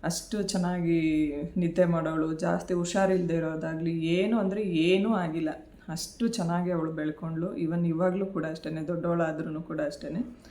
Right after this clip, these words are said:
ಆಮ್, ಇಲ್ಲಿ ತನಕನೂ ಒಂದು ದಿನಕ್ಕೂ, ಆ, ಇವಳು ಯಾಕಾದ್ರೂ ಹುಟ್ಟಿದ್ಲು, ಅದು ಆ ಥರದ್ದೊಂದು ಇದು ನಮಗೆ ಕಷ್ಟ ಕೊಟ್ಟಿಲ್ಲ ಅವಳು. ಒಂದು ತಲೆನೋವು ತಂದಿಲ್ಲ, ಸ್ಕೂಲಿಂದ ಇರ್ಬೋದು, ಎಲ್ಲೇ ಇರ್ಬೋದು.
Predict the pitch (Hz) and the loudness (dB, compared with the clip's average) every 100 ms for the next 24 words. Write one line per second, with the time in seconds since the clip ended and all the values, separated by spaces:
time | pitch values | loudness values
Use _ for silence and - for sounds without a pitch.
0 | - - - - - 185 180 175 160 190 | -20 -20 -20 -18 -6 -2 0 0 0 0
1 | 175 170 - - - - - - - 165 | 0 -2 -8 -20 -20 -20 -20 -20 -4 2
2 | 190 220 190 180 165 185 185 170 190 180 | 4 4 2 2 0 0 0 2 2 2
3 | 185 185 226 233 254 - - - - - | 2 2 0 -4 -4 -14 -16 -16 -14 -4
4 | 180 180 175 185 180 180 180 185 185 175 | 0 0 2 0 4 4 4 4 2 4
5 | 185 170 175 170 - - 175 175 175 180 | 4 2 2 2 2 0 2 4 4 6
6 | 185 175 180 180 175 170 - - - - | 4 4 0 0 0 0 -4 -12 -20 -20
7 | - - 180 214 190 170 170 170 170 170 | -10 -2 2 4 4 4 4 2 2 0
8 | - 208 180 170 165 160 156 160 165 165 | 2 4 2 2 2 4 2 2 0 0
9 | 160 160 175 175 165 160 156 156 151 151 | 0 0 2 2 2 0 -2 -2 -2 0
10 | 151 151 160 - 160 156 156 151 143 147 | 0 -2 -4 -6 -2 0 0 -2 -2 -2
11 | 151 156 156 165 170 147 143 147 160 - | 0 2 2 4 2 0 -4 -4 -4 -8